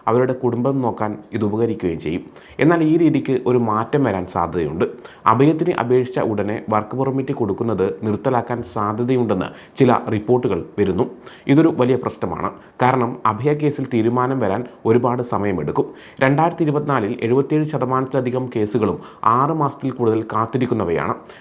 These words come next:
ചില ആളുകൾ രണ്ട് വർഷത്തിലധികമായി കാത്തിരിക്കുന്നുണ്ട്. ആയിരത്തി തൊള്ളായിരത്തി തൊണ്ണൂറ് മുതലാണ്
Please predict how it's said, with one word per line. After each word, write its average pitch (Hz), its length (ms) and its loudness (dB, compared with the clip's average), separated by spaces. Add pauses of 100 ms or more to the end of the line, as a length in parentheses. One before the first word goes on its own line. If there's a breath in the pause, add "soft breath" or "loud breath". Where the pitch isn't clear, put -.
(140)
ചില 170 140 6
ആളുകൾ 151 400 4
രണ്ട് 123 260 2
വർഷത്തിലധികമായി 120 880 -2
കാത്തിരിക്കുന്നുണ്ട്. 95 600 -2 (420 loud breath)
ആയിരത്തി 156 280 4
തൊള്ളായിരത്തി 175 340 0 (120)
തൊണ്ണൂറ് 139 400 2
മുതലാണ് 120 480 0